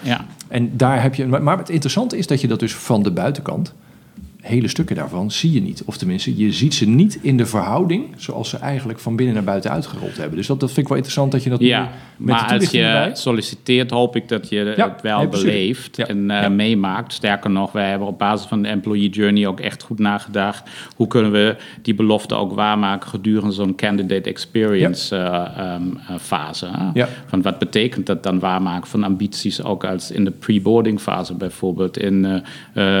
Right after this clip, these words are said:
Speaker 1: eh, de sollicitatiegesprekken. Ehm, hoe, eh, neem je vacaturetekst tot je? Waar komt, eh, die belofte weer
Speaker 2: Ja.
Speaker 1: in terug? Ehm, en Dura Vermeer is een prachtig mooi voorbeeld waar intern en extern echt naadloos, eh,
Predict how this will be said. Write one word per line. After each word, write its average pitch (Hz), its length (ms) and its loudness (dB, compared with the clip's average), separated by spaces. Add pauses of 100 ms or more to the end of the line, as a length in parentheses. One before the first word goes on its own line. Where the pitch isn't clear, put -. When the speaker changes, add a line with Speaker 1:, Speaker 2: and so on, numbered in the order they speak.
Speaker 1:
eh, 95 80 0
de - 60 -2
sollicitatiegesprekken. 101 1400 -4 (100)
Ehm, 98 320 -2
hoe, 110 460 4
eh, 104 480 2
neem 104 280 4
je 98 80 2
vacaturetekst - 1040 -2
tot - 260 -6
je? 98 140 -2
Waar 104 240 0
komt, 101 300 0
eh, 104 140 2
die 101 100 0
belofte 107 480 2
weer 98 320 2 (120)
Speaker 2:
Ja. 131 200 0
Speaker 1:
in 104 180 2
terug? - 540 -2 (440)
Ehm, 104 340 4
en 107 120 4
Dura 113 220 4
Vermeer 107 260 4
is 104 100 0
een - 80 -16
prachtig 113 360 -2
mooi 104 200 2
voorbeeld 107 400 2
waar 101 160 0
intern 110 340 2
en 98 120 -2
extern 98 480 -4
echt 104 200 -10
naadloos, 98 640 -2
eh, 92 320 -2